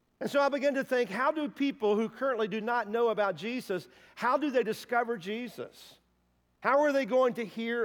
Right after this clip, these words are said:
about him? One thing for sure, they're not gonna hear about him in culture, are you? Not in the right light. There, there's nothing I see in our culture that's gonna talk positively about Jesus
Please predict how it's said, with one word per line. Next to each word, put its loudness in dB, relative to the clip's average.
about 0
him? -6
One 2
thing 0
for -4
sure, 0
they're 2
not 0
gonna 0
hear -2
about 0
him -4
in -6
culture, -4
are 2
you? -4
Not 0
in -2
the -2
right 0
light. -2
There, 2
there's 0
nothing 0
I 2
see -4
in 2
our 2
culture -2
that's -8
gonna -6
talk 0
positively 2
about 0
Jesus -8